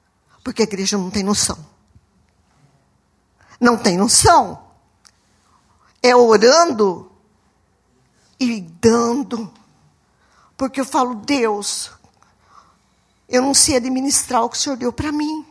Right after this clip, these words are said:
Porque se Deus me dá um emprego e deu, ah, eu fico aqui pensando, "Gente, tudo aqui é tão transitório,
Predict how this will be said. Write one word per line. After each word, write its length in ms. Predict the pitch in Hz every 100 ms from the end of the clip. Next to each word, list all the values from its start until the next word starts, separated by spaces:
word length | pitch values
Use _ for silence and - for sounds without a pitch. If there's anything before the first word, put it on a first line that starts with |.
| _ _ _ _ _ _ _ _ _ _ _ _ _ _ _ _ _ -
Porque 720 | 269 277 294 240 220 190 190 _ _ _ -
se 200 | - 269
Deus 360 | 277 320 269
me 140 | 233 233
dá 180 | 226
um 80 | 240
emprego 500 | 214 202 220 240 202
e 60 | 185
deu, 360 | 190 226 202 - _ _ _ _ _ _ _ _ _ _ _ _
ah, 720 | 226 220 208 190 180 156 170 165 _ _ _ _ _ _
eu 60 | -
fico 240 | - -
aqui 140 | - -
pensando, 720 | - 208 - - - 262 - _ _ _ _ _ - - 262
"Gente, 400 | 247 269 254 240
tudo 220 | 285 254
aqui 180 | - 247
é 20 |
tão 220 | 247 226
transitório, 880 | 226 214 208 - - 202 233 -